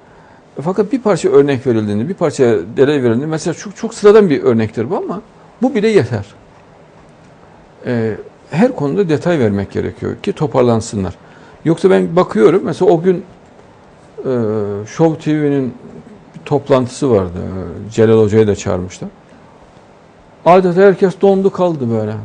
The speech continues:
Adam anlatıyor, coştu falan böyle gayet şey yapıyor. Ee, çıktı dinozorları ara fosil diye anlatıyor. Ya kardeşim on dokuz metre, yirmi metre boyu var.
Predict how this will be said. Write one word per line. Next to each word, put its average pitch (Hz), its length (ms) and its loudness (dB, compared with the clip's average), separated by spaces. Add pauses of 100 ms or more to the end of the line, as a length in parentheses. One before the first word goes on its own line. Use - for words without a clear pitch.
(800)
Adam 196 340 6
anlatıyor, 185 680 2
coştu 185 520 2
falan 180 260 -4
böyle 147 160 -2
gayet 156 300 -2
şey 160 140 -6
yapıyor. 147 320 -6 (1200)
Ee, 135 260 2 (1160)
çıktı 185 340 -4
dinozorları 190 580 6
ara 175 160 6
fosil 147 320 -2
diye 117 120 4
anlatıyor. 107 460 -2 (420)
Ya 127 200 -2
kardeşim 143 500 -2 (160)
on 143 180 6
dokuz 160 260 2
metre, 160 260 2
yirmi 143 280 4
metre 160 340 4
boyu 175 220 6
var. 160 120 2